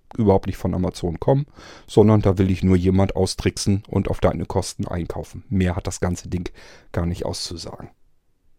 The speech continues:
So, der Vollständigkeit halber gehen wir jetzt mal davon aus, dass das alles seine Richtigkeit hat, was ich wirklich stark bezweifle. Das heißt, die E-Mail kommt tatsächlich von Amazon. Die haben versucht, das Ding abzubuchen, funktionierte nicht, weil irgendwas mit der iban nicht stimmte.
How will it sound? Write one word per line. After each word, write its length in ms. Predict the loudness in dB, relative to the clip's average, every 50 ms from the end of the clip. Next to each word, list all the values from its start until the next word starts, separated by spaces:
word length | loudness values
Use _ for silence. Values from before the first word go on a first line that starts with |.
| _ _ -14 -6 0
So, 260 | 4 6 8 8 10
der 140 | 10 8 8
Vollständigkeit 840 | 8 10 10 10 10 8 6 6 6 8 6 6 4 0 0 0 0
halber 340 | 2 2 4 6 6 4 4
gehen 260 | 4 4 6 6 6
wir 80 | 8 6
jetzt 140 | 4 4 4
mal 140 | 4 4 4
davon 300 | 4 4 2 0 2 2
aus, 360 | 6 8 10 10 8 8 4
dass 160 | 2 2 2
das 140 | 2 0 2
alles 220 | 2 2 2 2
seine 240 | 2 4 4 4 4
Richtigkeit 560 | 4 2 0 0 -4 -4 -4 -6 -6 -6 -6
hat, 120 | -10 -10 -6
was 160 | -4 -4 -2 -2
ich 240 | -4 -6 -4 0
wirklich 260 | 0 2 2 0 -4 0
stark 260 | 4 6 6 6 4
bezweifle. 600 | 0 -4 0 6 8 8 8 8 6 2 -4 -4 _ _ _ _ _ _ _ _ _ _ _ _ _ _ -10
Das 180 | -6 2 8 10
heißt, 300 | 10 10 10 6 -2 -12 -16 -16 -16 -16 -18 -10 -6 0
die 140 | 4 6
E-Mail 200 | 8 8 8 8
kommt 220 | 6 4 2 2 4
tatsächlich 380 | 2 4 6 4 4 4 4
von 160 | 0 0 0 2
Amazon. 540 | 2 0 0 0 0 2 4 6 6 4 2 _ _ -20 -20 -20 -20 -20 -20 -20 -20 -20 _ -20 -8 2
Die 100 | 6 8
haben 100 | 8 8
versucht, 300 | 8 6 4 4 4 2
das 120 | 2 2 4
Ding 200 | 2 2 2 2
abzubuchen, 600 | -2 -4 -2 0 0 2 2 2 0 -2 -4 2
funktionierte 680 | 6 6 6 8 6 4 6 8 8 8 6 4 2
nicht, 260 | 0 0 0 2 4
weil 140 | 4 6 6
irgendwas 300 | 6 4 4 2 2 2
mit 160 | 2 2 2
der 120 | 0 -4 -4
iban 360 | -4 -2 0 0 0 0 0
nicht 160 | -4 -6 -6
stimmte. 460 | -4 -2 -2 -2 -2 -4 -8 -10 -10